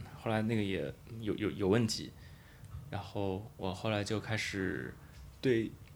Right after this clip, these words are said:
这个感兴趣。我觉得如果不需要工人的话，我自己可以怎么弄嘛，不能总是，总是找工人给他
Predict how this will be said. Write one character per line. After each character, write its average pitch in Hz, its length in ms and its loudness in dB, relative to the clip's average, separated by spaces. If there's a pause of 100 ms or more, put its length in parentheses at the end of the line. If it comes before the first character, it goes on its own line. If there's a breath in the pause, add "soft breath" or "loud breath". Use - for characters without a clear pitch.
(420)
这 - 80 0
个 131 80 0
感 95 160 0
兴 135 180 0
趣。 82 200 -6 (260)
我 - 80 -4
觉 104 100 -2
得 120 140 0
如 113 160 0
果 131 100 2
不 139 120 -4
需 131 100 2
要 135 80 6
工 123 200 4
人 104 80 4
的 101 60 2
话， 101 200 4
我 95 100 2
自 139 160 0
己 101 220 0 (160)
可 104 100 2
以 101 40 4
怎 98 100 0
么 85 80 0
弄 98 160 2
嘛， 73 160 -4 (100)
不 - 80 -4
能 110 220 2
总 98 180 0
是， - 220 -8
总 98 160 0
是 110 60 -2
找 101 120 4
工 107 220 2
人 98 200 0
给 107 80 0
他 107 120 8